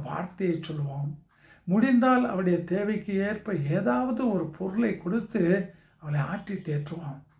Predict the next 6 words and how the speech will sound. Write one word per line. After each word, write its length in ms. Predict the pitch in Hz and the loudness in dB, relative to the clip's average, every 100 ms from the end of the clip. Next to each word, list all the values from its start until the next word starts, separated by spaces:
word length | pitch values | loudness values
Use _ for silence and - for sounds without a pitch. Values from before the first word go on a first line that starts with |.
| _ _ _ _ | _ _ _ _
நல்லதை 480 | 160 226 254 254 196 | 0 2 2 0 -2
செய்வோம். 460 | - 156 143 143 - - _ _ _ _ _ _ | -2 -2 0 0 -4 -10 _ _ _ _ _ _
அந்த 100 | 175 | 0
நல்லதை 480 | 175 185 233 262 254 220 | 2 6 6 6 4 2
செய்யும்போது 680 | 185 196 202 185 190 190 160 151 160 - _ _ | 2 0 0 2 2 2 0 0 -2 -10 _ _
உண்மையாகவே 720 | 190 208 226 208 202 220 214 | -2 4 6 6 4 2 2